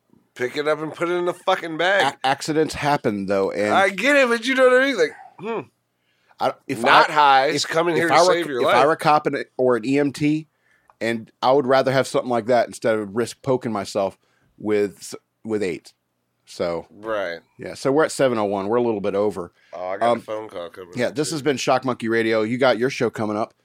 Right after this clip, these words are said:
Speaker 1: I'm Nick as always. Below
Speaker 2: Nick as
Speaker 1: the
Speaker 2: always.
Speaker 1: Deck.
Speaker 2: Below,
Speaker 1: Be a
Speaker 2: below the deck.
Speaker 1: seven thirty.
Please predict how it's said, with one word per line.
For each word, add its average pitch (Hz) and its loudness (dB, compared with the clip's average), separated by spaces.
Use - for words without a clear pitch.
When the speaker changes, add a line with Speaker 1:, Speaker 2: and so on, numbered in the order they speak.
Speaker 1:
I'm 127 -6
Nick 117 -12
as 101 -12
always. 104 -12
Below 113 -6
Speaker 2:
Nick 107 -6
as 110 -6
Speaker 1:
the 120 0
Speaker 2:
always. 117 0
Speaker 1:
Deck. 104 -16
Speaker 2:
Below, 107 0
Speaker 1:
Be 107 -6
a 98 -6
Speaker 2:
below 104 -8
the 101 -8
deck. 117 0
Speaker 1:
seven 101 -6
thirty. 101 -12